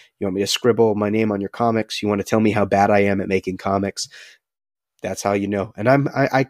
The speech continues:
stay pretty mobile, you know? I think we're, what, we're in May. I've done one, two, three, four, four shows this year already.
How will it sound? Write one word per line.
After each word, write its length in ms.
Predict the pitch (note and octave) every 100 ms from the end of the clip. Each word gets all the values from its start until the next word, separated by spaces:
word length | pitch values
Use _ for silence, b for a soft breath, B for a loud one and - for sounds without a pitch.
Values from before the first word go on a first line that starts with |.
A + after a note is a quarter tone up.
| -
stay 320 | - - D3+
pretty 300 | C#3+ D3 C3
mobile, 460 | B2 A#2+ A2 F2+ -
you 120 | - G#2+
know? 240 | A2 B2
I 160 | A2 G#2
think 280 | A2+ G#2+
we're, 200 | A#2 A#2
what, 220 | G#2+ G#2 -
we're 160 | G#2+ G#2+
in 140 | G2+
May. 280 | G#2+ C#3 D#3 b b b b
I've 200 | - A2
done 1000 | B2 A#2 A#2 A#2 A#2 A#2 A#2 A2+ A2+ A#2
one, 500 | A#2 A#2 A#2 A#2+ A#2+ _ -
two, 220 | - A2
three, 140 | A#2
four, 520 | A2+ G#2 A2 A2 G#2+ -
four 320 | - - A#2+
shows 440 | - A2+ A#2+ C#3 -
this 220 | C3 -
year 140 | B2+
already. 440 | B2+ B2 B2+ D#3+